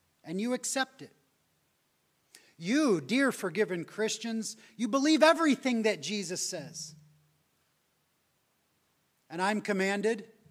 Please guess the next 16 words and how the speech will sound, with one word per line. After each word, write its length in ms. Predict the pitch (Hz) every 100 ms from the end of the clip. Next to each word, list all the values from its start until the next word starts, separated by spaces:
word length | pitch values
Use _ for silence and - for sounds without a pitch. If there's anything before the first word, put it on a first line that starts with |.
| - _ _
on 140 | 147 147
this 180 | 160 151
Maundy 440 | 160 175 175 170
Thursday, 640 | - 180 185 156 208 196 170 _ _ _ _
Thursday, 520 | 165 190 170 202 208 - _ _ _ _
to 120 | - 170
be 240 | 180 185
a 240 | 170 147 - _ -
steward 640 | - - 285 311 208 143
of 160 | 143 139
the 60 | 156
mysteries. 760 | 160 - - 110 92 - - - _ _ _ _ _ _ _ _ _ _ _ -
And 100 | 135
as 280 | 196 240 175
a 60 |
steward 680 | 160 - 226 247 175 139 139